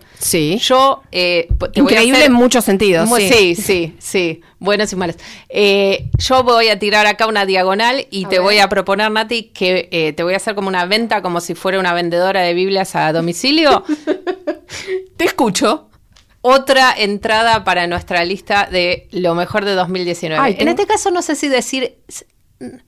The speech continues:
Speaker 2: no sé si decir mejor. Es una categoría que trasciende mejor. No sé si es mejor.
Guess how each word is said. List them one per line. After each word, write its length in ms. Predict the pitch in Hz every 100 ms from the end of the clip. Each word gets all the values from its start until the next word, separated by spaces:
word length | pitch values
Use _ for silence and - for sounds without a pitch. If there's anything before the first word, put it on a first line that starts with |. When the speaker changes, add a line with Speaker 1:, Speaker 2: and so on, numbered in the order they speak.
| _
Speaker 2:
no 180 | 269 330
sé 160 | 330 349
si 120 | 330
decir 340 | 262 - 277
mejor. 600 | 254 240 214 208 214 180 -
Es 200 | 220 233
una 180 | 254 220
categoría 520 | 208 196 208 214 240
que 80 | 208
trasciende 580 | 190 196 - 226 190 180
mejor. 500 | 185 180 - 170 180
No 160 | 214
sé 160 | 262 302
si 200 | - 220
es 140 | 170
mejor. 680 | 180 190 190 - 190 160 165